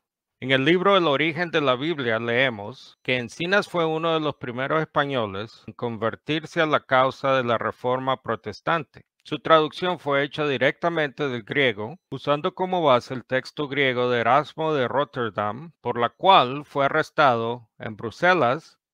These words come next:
y su traducción prohibida por la Inquisición. De mil quinientos cincuenta y seis a mil quinientos sesenta, el doctor Juan Pérez de Pineda publicó en Ginebra un número de obras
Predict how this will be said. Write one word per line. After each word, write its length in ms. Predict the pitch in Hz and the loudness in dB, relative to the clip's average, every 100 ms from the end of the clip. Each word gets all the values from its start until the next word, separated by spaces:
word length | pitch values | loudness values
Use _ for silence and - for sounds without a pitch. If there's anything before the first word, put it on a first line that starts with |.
| _ | _
y 40 | - | -12
su 120 | 135 | -8
traducción 580 | 131 127 120 - 147 151 | -2 -2 -2 -6 -8 -6
prohibida 720 | 151 160 139 147 147 123 123 | -2 -2 -2 -4 -2 -2 -2
por 260 | - 123 | -6 -6
la 120 | 113 | -4
Inquisición. 960 | 117 117 - 131 - 120 - 131 104 101 _ _ - | -6 -8 -12 -12 -10 -12 -6 -6 -6 -14 _ _ -4
De 100 | 151 | -2
mil 240 | 170 214 | -2 -4
quinientos 540 | 226 208 208 196 196 | -6 2 2 2 -4
cincuenta 460 | - 175 175 156 - | -4 -6 -2 -2 -2
y 60 | 135 | -8
seis 640 | - 147 101 127 - _ _ | -2 -2 -2 -12 -20 _ _
a 100 | 120 | -6
mil 280 | 123 147 | -4 -6
quinientos 520 | - 165 170 170 170 156 | -6 -2 0 -2 -4 -4
sesenta, 680 | 170 - 135 98 - 135 - _ _ | -6 0 -2 -2 -8 -8 -10 _ _
el 140 | 131 | -6
doctor 420 | 135 - - 202 | -6 -4 0 2
Juan 300 | 208 180 185 | 2 2 2
Pérez 580 | 180 170 147 147 151 - | 2 0 2 0 -2 -6
de 100 | - | -8
Pineda 720 | 120 120 113 151 120 104 135 _ _ _ | -8 -10 -4 -2 -2 -4 -8 _ _ _
publicó 560 | 139 147 160 - 185 | -6 -4 -6 -4 -2
en 120 | 208 226 | -2 -4
Ginebra 720 | 180 165 170 135 117 127 156 | -4 2 2 2 0 -4 -8
un 200 | - 147 | -10 -8
número 380 | 156 170 170 170 | -6 -2 2 4
de 120 | 170 | 4
obras 460 | 143 139 143 147 | 2 2 0 -2